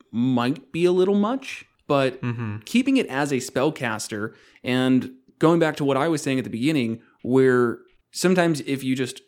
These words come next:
Speaker 1: do that dip and it's two full spellcasters, you don't worry as much about the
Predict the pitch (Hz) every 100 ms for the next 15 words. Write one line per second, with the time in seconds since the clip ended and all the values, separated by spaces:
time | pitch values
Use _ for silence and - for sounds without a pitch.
0 | _ 139 156 139 104 135 147 - - 120
1 | 117 - 160 151 131 127 131 131 113 117
2 | 120 113 - 127 160 - 117 123 170 127
3 | 104 117 110 113 110 107 98 117 113 107